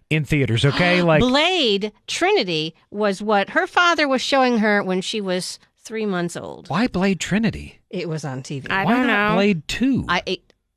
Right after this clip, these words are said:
Speaker 2: just
Speaker 3: I have no
Speaker 2: saying.
Speaker 3: memory of this, so I don't know what my dad was thinking.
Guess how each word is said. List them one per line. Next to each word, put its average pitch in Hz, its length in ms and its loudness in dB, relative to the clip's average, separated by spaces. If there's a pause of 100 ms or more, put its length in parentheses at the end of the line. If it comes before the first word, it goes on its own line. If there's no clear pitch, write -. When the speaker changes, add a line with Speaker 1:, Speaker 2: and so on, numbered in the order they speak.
(320)
Speaker 2:
just 175 220 0
Speaker 3:
I 359 40 0
have 480 200 0
no 453 120 0
Speaker 2:
saying. 427 100 2
Speaker 3:
memory 392 340 4
of 440 80 -2
this, 440 240 2
so 349 180 -2
I 320 140 2
don't 330 100 0
know 320 120 2
what 285 100 0
my 294 80 0
dad 240 180 0
was - 140 -12
thinking. 190 380 -10